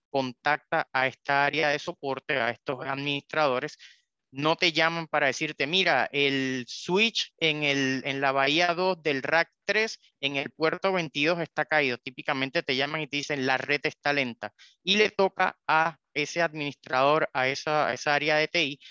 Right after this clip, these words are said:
empezar una investigación masiva a e-, poder entender dónde está la falla y cómo se resuelve.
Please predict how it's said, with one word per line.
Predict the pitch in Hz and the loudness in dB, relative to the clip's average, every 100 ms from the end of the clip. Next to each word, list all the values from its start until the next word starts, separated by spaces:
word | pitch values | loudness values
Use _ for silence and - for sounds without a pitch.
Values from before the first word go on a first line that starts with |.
| - _ _ _ _ - | -20 _ _ _ _ -6
empezar | 160 156 - 139 160 160 | -4 -4 -4 -2 2 0
una | 175 180 | 0 -2
investigación | 175 160 - 156 139 135 151 147 | -2 -2 -2 -2 0 0 -2 -4
masiva | 151 160 - 170 131 156 _ - _ | 0 0 0 -2 -2 -4 _ -20 _
a | - 139 | -2 0
e-, | 139 127 _ _ _ _ | 0 -4 _ _ _ _
poder | - 147 151 175 | -2 2 2 2
entender | 185 - 156 151 151 123 - _ | -2 -4 -2 0 0 0 -8 _
dónde | _ 160 170 180 | _ 2 2 2
está | 170 180 | -2 0
la | 170 | 0
falla | 160 175 180 180 175 | 0 0 0 0 -2
y | 156 120 | -4 -6
cómo | 147 143 143 | -2 -2 -2
se | - 131 | -4 -4
resuelve. | 113 - - - | -4 -6 -8 -8